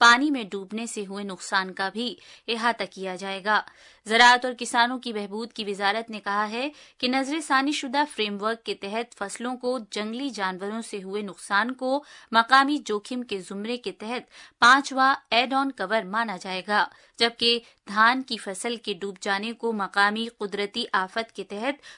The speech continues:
दोबारा मुतारिफ कराया गया है। वजारत ने कहा कि रियासतें फसलों के नुकसान के लिए जिम्मेदार जंगली जानवरों की फहरिस्त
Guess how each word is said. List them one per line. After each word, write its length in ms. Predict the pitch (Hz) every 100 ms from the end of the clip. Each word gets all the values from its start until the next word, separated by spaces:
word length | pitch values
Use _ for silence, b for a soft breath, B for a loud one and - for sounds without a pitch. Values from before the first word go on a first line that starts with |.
| B
दोबारा 420 | 220 240 262 294
मुतारिफ 520 | 254 185 180 185 240 -
कराया 280 | 220 214 180
गया 200 | 180 185
है। 240 | 180 214 - _ B B B
वजारत 400 | 226 262 269 294
ने 120 | 294
कहा 280 | 294 277 311
कि 160 | 330
रियासतें 680 | 262 196 185 - 233 269 285 320 B B
फसलों 360 | 247 247 302 320
के 120 | 277
नुकसान 460 | 226 - 226 226
के 120 | 226 208
लिए 200 | 196 220
जिम्मेदार 600 | 202 190 190 202 214 220
जंगली 360 | 202 196 202
जानवरों 460 | 196 180 180 202 220
की 180 | - 190
फहरिस्त 560 | - 185 208 285 294